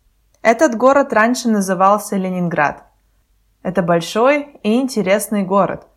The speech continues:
потому что это культурная столица России. Здесь много музеев, театров, галерей,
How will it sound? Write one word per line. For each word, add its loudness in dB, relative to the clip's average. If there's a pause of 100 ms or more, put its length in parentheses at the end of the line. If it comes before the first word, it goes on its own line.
(380)
потому 0
что -2
это 0
культурная -2
столица -6
России. -10 (540)
Здесь 0
много 2
музеев, -2
театров, -2
галерей, 0